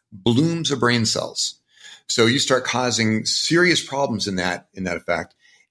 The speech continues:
And you can even cause death with an excess of serotonin. So, and it's very painful. The headache, if you've ever, if you've ever taken mushrooms, acid, <laughs> any of those, and an S S R I or similar, or a similar serotonin resource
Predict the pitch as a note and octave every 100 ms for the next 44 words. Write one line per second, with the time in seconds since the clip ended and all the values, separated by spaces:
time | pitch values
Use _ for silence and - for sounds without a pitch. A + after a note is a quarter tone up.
0 | - A2+ A2+ A2 G#2+ - A2+ A2+ D#3+ C3
1 | G#2+ G2 - G#2+ E2+ - _ _ _ -
2 | G2 F#2 F#2 F#2 F2+ - - F2 D#2 E2
3 | - _ _ _ _ _ _ _ _ -
4 | G#3+ - A#2 A2+ G2+ F3+ F#3 F3 - C#3+
5 | C3 G2+ C#2+ - G#2 F2+ C3+ D3 B2+ A2
6 | A2 - C#3 E3 D#3 - B2+ A2+ B2 A#2+
7 | D#3 E3 C3 B2+ C3 B2+ B2 - _ _
8 | _ - G2 G#2+ A2+ D#3 F3 F#3 - -
9 | _ _ - E2 - D#2 D2+ - _ _
10 | - - - A2+ - - G2 _ - D#3+
11 | A2+ A#2+ C3+ A#2+ C3 A#2+ G#2+ - - -
12 | - - B2 D#3+ D3 C#3 C3+ C3 B2+ A#2
13 | A#2 A#2+ G#2 - D3+ A#2 E2+ F2 F#2 -
14 | A#2+ A2 G2 - G#2+ G#2 A2+ G2 F2 E2+
15 | F2 D#2+ -